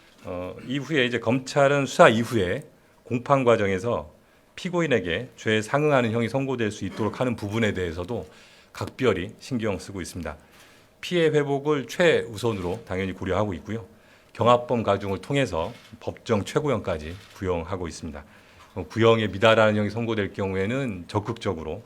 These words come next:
항소하고 있고요. 어, 특히 저희가 실질적 피해 회복, 아, 피해 규모와 피해 회복 여부, 그리고 현재 주거 상황 등을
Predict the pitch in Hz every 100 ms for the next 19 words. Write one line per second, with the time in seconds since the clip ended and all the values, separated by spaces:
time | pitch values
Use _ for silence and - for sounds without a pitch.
0 | - 110 104 92 92 92 78 90 - 80
1 | 76 - - - - - - - 90 -
2 | - - 170 135 101 73 - 101 98 -
3 | 214 208 185 165 151 139 - 170 151 127
4 | 131 101 101 98 - - 139 131 110 -
5 | 120 117 85 82 78 - _ - 160 139
6 | 131 120 92 90 85 - - - - -
7 | - - 98 127 160 151 151 107 113 107
8 | 101 110 123 117 110 98 90 101 113